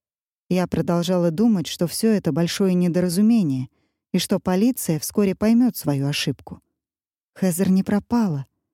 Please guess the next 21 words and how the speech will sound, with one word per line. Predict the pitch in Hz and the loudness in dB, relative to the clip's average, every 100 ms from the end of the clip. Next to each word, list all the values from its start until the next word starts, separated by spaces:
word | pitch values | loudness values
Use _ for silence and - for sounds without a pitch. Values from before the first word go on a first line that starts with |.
| _ _ | _ _
она | 170 175 214 - | 0 2 2 0
ушла | 202 - 269 226 | -4 -2 0 0
из | 139 | 0
семьи. | - 202 190 147 - _ _ _ _ _ _ _ _ _ _ _ _ _ _ _ | 0 0 2 -2 -8 _ _ _ _ _ _ _ _ _ _ _ _ _ _ _
Все | - 214 208 | -6 -2 0
утро | 185 175 170 | 0 0 2
на | 160 | 2
работе | 175 165 240 - | 2 2 0 2
мне | 175 160 180 | 0 2 4
не | 170 | 2
давало | 170 165 202 170 | 2 0 0 0
это | 170 - | 0 -2
покоя. | 180 - 143 139 151 _ _ _ _ _ _ _ _ _ | -4 -4 -6 -6 -8 _ _ _ _ _ _ _ _ _
Из | 196 180 | -2 0
окна | 185 190 185 | 0 2 2
офиса | 208 240 170 - 156 - _ _ _ - | 2 0 -2 -2 -4 -6 _ _ _ -4
я | 170 208 | 0 0
почти | - 190 - - 202 | 0 -4 -4 -2 0
могла | 185 180 196 | 0 0 0
видеть | 190 214 190 - | 2 0 -2 -2
Кромвель-стрит, | 202 202 190 202 - 190 143 _ | 0 0 0 -2 -2 -2 -2 _